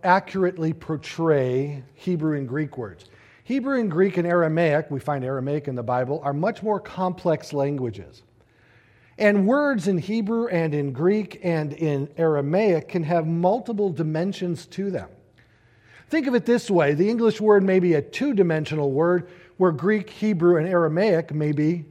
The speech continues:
multiple dimensional words, meaning there are different perspectives, and what causes us to look at the proper perspective of that word to know its meaning at any given time is the context in which we find it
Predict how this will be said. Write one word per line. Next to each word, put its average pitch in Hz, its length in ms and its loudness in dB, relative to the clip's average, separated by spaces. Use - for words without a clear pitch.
multiple 147 680 -2
dimensional 113 580 -8
words, 104 280 -14
meaning 254 340 -2
there 214 140 6
are 196 80 4
different 226 340 -4
perspectives, 175 680 -2
and 180 220 0
what 196 280 0
causes 233 520 0
us 196 220 4
to 196 100 2
look 226 240 6
at 214 140 4
the - 80 2
proper 226 440 2
perspective 214 720 0
of 180 180 2
that 175 200 6
word 175 260 2
to 175 80 -4
know 180 220 2
its 170 180 -2
meaning 208 320 0
at 175 80 0
any 175 160 0
given 151 260 -4
time 196 340 -2
is 160 120 -2
the 160 100 -4
context 170 800 -4
in 160 140 -4
which 156 240 -4
we 156 140 -2
find 202 500 -2
it 117 280 -10